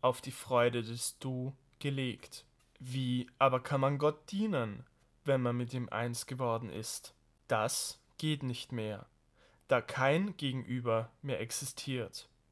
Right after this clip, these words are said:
Man ist ja mit diesem Gegenüber eins geworden. Wie tief ist der Schmerz dahinter,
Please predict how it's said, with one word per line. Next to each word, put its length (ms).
Man 220
ist 260
ja 140
mit 380
diesem 360
Gegenüber 640
eins 300
geworden. 560
Wie 140
tief 680
ist 240
der 80
Schmerz 540
dahinter, 640